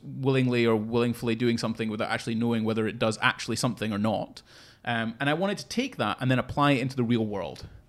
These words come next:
and go, "Right, people are talking about it, but they're not doing it."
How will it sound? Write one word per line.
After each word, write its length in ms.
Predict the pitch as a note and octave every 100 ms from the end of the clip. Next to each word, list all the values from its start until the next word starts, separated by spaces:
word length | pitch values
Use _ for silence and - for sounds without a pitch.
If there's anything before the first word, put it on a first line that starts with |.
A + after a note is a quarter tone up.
| -
and 160 | A#2+
go, 380 | B2 A#2 A2+ G#2+ -
"Right, 380 | D#3 - - - _ - - - _ _ _ _ _ _ _ _ _ _ -
people 200 | G#3+ G3+
are 60 | F3+
talking 300 | A3 F#3+ C3+
about 200 | G#2+ A2
it, 280 | D#3+ - C3+
but 80 |
they're 120 | C3 D3
not 180 | B2
doing 260 | C#3 C3+ G#2+
it." 180 | G2+